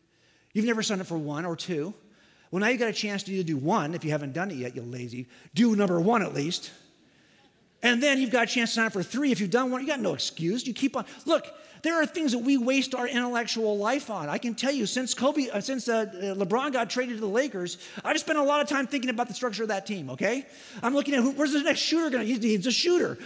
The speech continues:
Who's the shooter gonna be? I'm thinking about these things, really? I look at my podcast. My podcasts are a straight list of either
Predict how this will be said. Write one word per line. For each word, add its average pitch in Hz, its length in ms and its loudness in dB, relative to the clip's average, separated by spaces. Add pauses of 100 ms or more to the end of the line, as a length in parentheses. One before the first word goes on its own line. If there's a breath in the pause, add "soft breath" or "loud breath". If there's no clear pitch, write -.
(140 loud breath)
Who's 233 180 4
the 294 100 4
shooter 349 320 4
gonna 196 220 0
be? 208 180 -2 (720 loud breath)
I'm 294 140 -2
thinking 349 240 2
about 254 240 2
these 185 180 -4
things, 151 240 -6
really? 240 320 4 (1300 soft breath)
I 247 80 4
look 311 120 0
at 311 60 -6
my 226 120 0
podcast. 190 680 -2
My 196 140 -6
podcasts 202 640 -6
are 139 120 -6
a 131 60 -6
straight 214 460 -6
list 185 340 -4
of 151 180 -8
either 143 300 -6